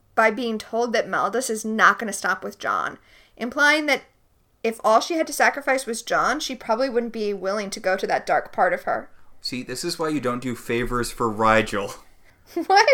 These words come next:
Speaker 1: Oh, you mean getting the medicine?
Speaker 2: Yeah. If they hadn't needed to get the medicine for Rigel, this wouldn't have been something they would have had to deal with. So she tries to hurt the bird thing, but she, she emotionally can't. And she's like,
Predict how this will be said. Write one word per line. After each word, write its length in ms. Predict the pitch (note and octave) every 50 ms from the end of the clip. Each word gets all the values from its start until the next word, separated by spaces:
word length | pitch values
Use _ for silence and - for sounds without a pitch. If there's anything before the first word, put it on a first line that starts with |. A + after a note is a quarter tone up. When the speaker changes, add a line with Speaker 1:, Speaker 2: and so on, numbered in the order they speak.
| C5 - -
Speaker 1:
Oh, 280 | F#4 G4 - D4+ C#4+ - -
you 80 | F#4
mean 100 | D#4 D4+
getting 200 | C#4+ D#4+ F4 F4
the 80 | F4+ C4+
medicine? 520 | C4 C4 D4+ F4 - - B3 F#3 D#3 C#3 -
Speaker 2:
Yeah. 360 | - G#2+ B2+ D3+ E3 C#3 - - - - - - - -
If 200 | - A#2 A#2+ A#2+
they 160 | - B2 B2 A#2+
hadn't 360 | B2 C3 C#3+ D3+ D#3+ D3+ C3
needed 240 | C3+ C3 C3 C3 B2+
to 100 | C3 B2+
get 160 | A#2+ C3 A2
the 60 | A#2+
medicine 400 | A#2+ A#2 A#2 B2+ C3 - D3 C#3
for 140 | - - C3
Rigel, 520 | B2+ C3+ C#3+ D3 C#3 C3+ A#2 A2 G#2+ - - - - - -
this 360 | - - A2+ A#2 A#2+ - -
wouldn't 360 | A2+ A#2 A#2+ B2 B2+ C3 -
have 260 | - B2+ A#2+ A#2+ A2 G#2+
been 160 | A2+ A2 A2+
something 400 | A2 - A#2 A2 G#2 - A2+ A2
they 100 | G#2+ G#2
would 160 | G2+ G#2 G#2
have 120 | G#2+ F#2+
had 220 | - G#2 G2+ G2+ -
to 80 | A2
deal 280 | F#2+ G2+ G2+ G#2 G#2 G2+
with. 340 | G2 F#2 - F#2+ - - - - - - - - - - - - - _ - - _ _ _ _ _ _ _ _ _ _ _ _ -
So 240 | - - B2+ B2+ A#2+
she 140 | - D3
tries 260 | C3 - F#3+ G#3 G#3+ G#3+
to 100 | - D#3+
hurt 220 | C#3+ C#3+ C#3 -
the 60 | C3
bird 360 | A#2 - A2 G#2+ A2 G#2+ A2
thing, 240 | - - A#2+ A#2+ A#2+
but 160 | A2 G2+ -
she, 340 | - - A2 G2+ G2 G2+ G2 - _
she 280 | - - A2 G#2 G#2 - - - _ _ _ _ _ _ -
emotionally 560 | A2 A2+ A#2 A2 A2 G#2+ - - - - G2
can't. 420 | - - - C3+ C3 B2+ B2+ B2+ - _ _ _ _ _ _ _ _ _ _ _ -
And 220 | - A2+ A2+ A2 A2
she's 220 | - A2+ G#2+ -
like, 420 | E2+ F2 F2 D#2 C#2 - - -